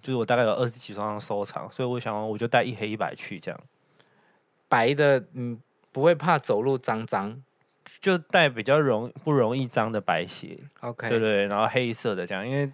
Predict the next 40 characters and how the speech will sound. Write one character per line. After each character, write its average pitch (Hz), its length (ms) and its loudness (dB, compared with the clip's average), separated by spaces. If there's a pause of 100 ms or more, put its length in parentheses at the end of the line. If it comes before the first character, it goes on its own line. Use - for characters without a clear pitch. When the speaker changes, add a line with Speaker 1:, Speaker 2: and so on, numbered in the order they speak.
Speaker 1:
穿 135 260 4
搭 131 160 6
就 135 140 4
基 127 140 -2
本 110 140 0
上 107 160 0
就 113 80 -4
是 117 60 -4
黑 113 180 0
白 90 200 0
一 - 20 -10
定 107 140 -8
吃 101 160 -12
得 95 100 -6
掉 101 180 -6 (140)
嘛。 - 60 -20 (120)
Speaker 2:
所 - 160 4
以 214 60 6
是 208 120 -2
穿 175 380 0
一 165 60 0
双 139 320 -2
带 135 140 2
一 120 120 -2
双 107 320 -4
吗？ 98 120 -4
Speaker 1:
对， 156 100 6
对， 139 140 4
对， 123 120 0
对， 117 120 0
对， 110 160 0
对， 95 300 -6
对。 - 0 -
Speaker 2:
哎 131 120 -4
呦， 196 260 2 (800)
算 214 220 2
是 220 100 2
轻 202 260 4
便 185 220 6
的。 95 260 0